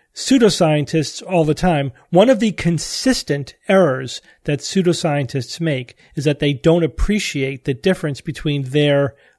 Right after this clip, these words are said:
lay understanding of what's going on and the, you know, a real in-depth technical understanding of what's going on. You know, they, they're, they're confusing that superficial layer.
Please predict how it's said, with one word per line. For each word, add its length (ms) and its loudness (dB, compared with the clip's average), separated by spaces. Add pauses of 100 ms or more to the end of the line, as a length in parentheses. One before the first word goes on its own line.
(120)
lay 440 4
understanding 840 -2
of 200 -4
what's 220 0
going 300 2
on 320 -2 (360)
and 480 0 (560)
the, 200 2
you 140 0
know, 80 4
a 80 4
real 420 4
in-depth 640 0
technical 760 -2 (300)
understanding 600 0
of 120 -4
what's 180 -2
going 320 -4
on. 280 -8 (360)
You 140 0
know, 80 0
they, 280 -8
they're, 200 2 (140)
they're 120 0
confusing 600 2
that 180 0
superficial 880 -4
layer. 300 0